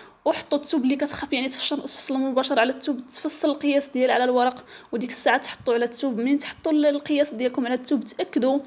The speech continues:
ولا خفتوا ان تجيكم دقي-، ضيقه زيدوا واحد السنتيم اولا سنتيمين كزياده، ومن بعد منين تفصلوها ديروا لي سياج. اللي بالنسبه لي ما كيعرفش لي سياج، هي انكم كتجمعوا البياسه غير بالابر بحال هكا، وكتحاولوا تلس-، تلبسوها عليكم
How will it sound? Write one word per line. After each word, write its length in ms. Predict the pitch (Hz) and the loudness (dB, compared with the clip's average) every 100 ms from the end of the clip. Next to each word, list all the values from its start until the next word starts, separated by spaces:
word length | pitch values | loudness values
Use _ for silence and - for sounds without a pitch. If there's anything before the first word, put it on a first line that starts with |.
| - - - | -8 -16 -8
ولا 160 | 285 285 | 0 2
خفتوا 320 | - - - | 2 0 0
ان 180 | 269 277 | 2 2
تجيكم 320 | 220 262 262 | 0 2 2
دقي-، 380 | 254 285 269 254 | 2 0 0 -2
ضيقه 600 | 202 214 269 269 269 269 | -4 -2 2 2 0 -2
زيدوا 280 | 240 269 269 | 0 0 0
واحد 120 | 262 | -2
السنتيم 520 | - 269 247 262 247 | -6 -4 -2 -2 -2
اولا 160 | 254 247 | -2 -2
سنتيمين 680 | 254 254 247 269 247 269 269 - - - | -2 -6 -2 -2 2 2 0 -4 -18 -4
كزياده، 600 | - 277 233 240 240 240 269 | 2 2 2 4 4 4 2
ومن 240 | 294 285 254 | 2 4 4
بعد 200 | 226 240 | 4 2
منين 200 | 254 247 | 0 -2
تفصلوها 640 | - - 254 247 262 - | -6 -2 0 0 0 0
ديروا 280 | 202 262 247 | -2 -2 0
لي 80 | 247 | -2
سياج. 560 | - 226 247 277 247 - - - | -4 -2 2 2 0 -10 -20 -8
اللي 100 | 233 | -4
بالنسبه 320 | 233 247 247 254 | 2 2 4 2
لي 80 | |
ما 80 | 262 | 2
كيعرفش 360 | 262 247 262 247 | 4 2 2 -2
لي 60 | |
سياج، 480 | 240 226 220 302 285 | -2 2 4 4 4
هي 180 | 285 320 | 4 4
انكم 260 | 285 285 277 | 4 2 2
كتجمعوا 380 | 302 - 247 247 | 0 0 0 0
البياسه 500 | 277 254 247 285 - - - 277 | 0 0 2 0 -2 -6 -12 0
غير 160 | 302 | 2
بالابر 440 | 240 - 262 240 247 | 2 2 4 4 2
بحال 220 | - 262 | -2 -4
هكا، 260 | 226 - | -4 -4
وكتحاولوا 480 | 269 311 - 320 285 | -4 -4 -2 0 0
تلس-، 520 | 285 262 - - - | -2 -6 -8 -10 -4
تلبسوها 600 | 240 208 262 - 269 254 | 0 0 0 -2 -2 0
عليكم 380 | 214 226 233 359 | 2 0 0 0